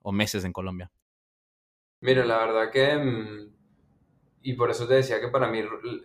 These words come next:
Speaker 2: Rocker fue, a pesar de, como, de todos los errores que tiene la empresa, personalmente para mí fue muy buena y sobre todo muy, estoy muy agradecido porque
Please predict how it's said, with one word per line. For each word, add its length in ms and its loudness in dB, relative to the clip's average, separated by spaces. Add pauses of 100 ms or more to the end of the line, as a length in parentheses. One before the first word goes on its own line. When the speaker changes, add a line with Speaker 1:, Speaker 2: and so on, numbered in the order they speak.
Speaker 2:
Rocker 720 4
fue, 600 0
a 160 -2
pesar 340 -4
de, 600 0 (160)
como, 600 -10 (400)
de 240 -6
todos 180 4
los 120 4
errores 300 0
que 100 -6
tiene 200 -6
la 160 -2
empresa, 680 -4 (540)
personalmente 580 0
para 200 2
mí 100 -6
fue 160 -8
muy 160 0
buena 540 0
y 180 -10
sobre 260 -4
todo 560 -2 (160)
muy, 200 -6
estoy 520 -8
muy 120 -2
agradecido 680 0
porque 500 -6